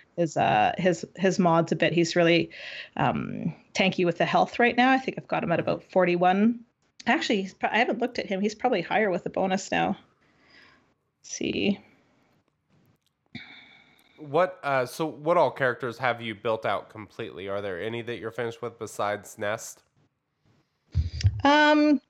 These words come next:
Speaker 1: just Nest. Yeah, I, it's the health that I'm really looking for. Yeah, I've got, he went up to forty-three. I think I had him at thirty-nine before, just with the extra bonus, forty-three health, um, fifty-one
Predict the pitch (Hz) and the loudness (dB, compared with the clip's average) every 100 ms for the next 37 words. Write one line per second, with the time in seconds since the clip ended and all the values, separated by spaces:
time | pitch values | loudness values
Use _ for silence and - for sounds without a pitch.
0 | - 277 277 190 185 190 - - - 202 | 0 0 2 0 2 0 -2 -8 2 4
1 | 208 202 214 208 208 190 226 220 - 208 | 6 6 4 2 -2 -2 -2 -2 0 0
2 | 202 202 - 190 185 180 180 180 - 185 | 2 -2 0 0 0 0 0 0 -2 -2
3 | 196 196 185 - 185 - - 220 202 185 | 2 4 4 4 2 2 0 2 4 2
4 | 190 - 190 180 190 - 170 175 175 - | -4 2 2 2 -2 -4 2 2 2 0
5 | 180 175 170 170 - 185 180 180 165 202 | 2 2 0 -4 0 0 2 0 2 4
6 | 240 233 254 311 370 - _ - - - | 2 4 4 6 4 -2 _ -20 -20 -10
7 | 208 196 - 175 - 175 170 175 220 262 | -6 -4 -2 -4 -4 -4 0 2 2 0
8 | - - - - 214 202 - - - 247 | -4 -16 -16 -2 -2 0 -2 0 2 2
9 | - - - - - - - - 190 170 | 0 -16 -20 -20 -18 -18 -14 0 2 4
10 | 165 170 170 170 - - - 180 175 180 | 4 2 -2 -2 -6 -6 2 4 4 2